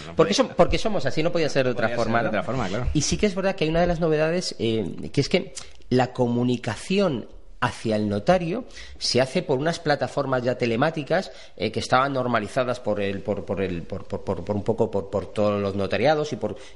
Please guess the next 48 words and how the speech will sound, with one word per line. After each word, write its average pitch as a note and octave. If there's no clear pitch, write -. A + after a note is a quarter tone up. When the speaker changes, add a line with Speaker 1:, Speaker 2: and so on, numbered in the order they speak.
Speaker 2:
y G#2
por G#2+
un G#2
poco A2+
por, G#2+
por G2+
los G2
elementos, A2
eh, G2
que G#2
encabezaban G2+
esas G#2
notarías D#3+
y C3+
que, D#3
y C#3+
que B2+
lo A#2
comunican. A2
Entonces, -
que, -
que -
existe D3
un, C#3
eh, A2+
existe C#3
un E3
nivel D#3+
todavía D#3
más D#3
de D3
transparencia C#3+
porque C#3
no C#3+
pueden C#3
decir, B2+
"Oye, C#3
no, D#3
es D3+
que D#3
no D#3
me D#3
las D3
has C#3+
mandado C3+
a C3
tiempo", D#3
no, -